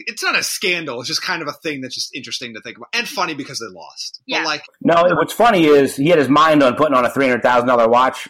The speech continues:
Speaker 3: and not having, like, four extra catches or winning the game.
Speaker 2: Yeah, mostly funny because they lost. Uh, and I am highly entertained by Browns, uh, fans this week on social media, and it will only get worse if they go oh and two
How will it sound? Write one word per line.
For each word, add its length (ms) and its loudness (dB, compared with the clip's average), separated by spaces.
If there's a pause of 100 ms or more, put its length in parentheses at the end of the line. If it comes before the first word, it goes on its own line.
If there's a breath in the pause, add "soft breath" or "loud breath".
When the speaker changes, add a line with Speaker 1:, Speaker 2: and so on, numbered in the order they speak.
Speaker 3:
and 120 -2
not 200 2
having, 220 2
like, 180 0
four 200 0
extra 240 -4
catches 340 0
or 300 0
winning 280 -2
the 60 -2
game. 160 0
Speaker 2:
Yeah, 320 -6
mostly 760 -6
funny 260 -8
because 260 -16
they 80 -18
lost. 480 -20
Uh, 420 -10 (140)
and 80 -10
I 580 -8
am 220 -16 (160)
highly 320 -6
entertained 500 -12
by 200 -6 (260)
Browns, 640 -6
uh, 380 -8 (100)
fans 520 -10
this 280 -14
week 180 -20 (280)
on 80 -18
social 340 -20
media, 240 -16
and 100 -14
it 80 -16
will 220 -18
only 340 -8
get 180 -10
worse 500 -8
if 160 -20
they 160 -14
go 360 -12
oh 140 -14
and 160 -18
two 160 -16